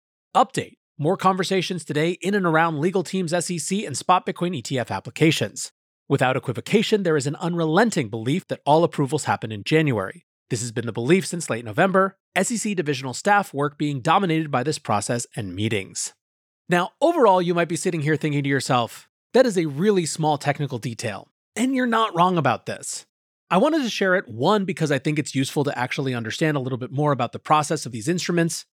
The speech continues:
two, because it does show where and how this is something that's more novel than just approving another garden variety E T F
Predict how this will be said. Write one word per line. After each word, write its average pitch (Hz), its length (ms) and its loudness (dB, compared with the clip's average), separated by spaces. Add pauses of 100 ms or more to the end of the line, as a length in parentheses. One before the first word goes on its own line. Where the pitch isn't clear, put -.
(140)
two, 294 280 4
because 208 320 -2
it 185 140 0
does 277 260 2
show 202 300 0
where 175 420 2
and 147 120 -2
how 156 520 -2 (120)
this 160 160 2
is 214 260 0
something 180 300 0
that's 151 180 -4
more 151 260 2
novel 143 380 2
than 127 160 -2
just 135 220 -2
approving 147 360 -2
another 135 280 0
garden 135 320 -2
variety 113 400 -6
E 120 160 -16
T 123 200 -2
F 185 240 2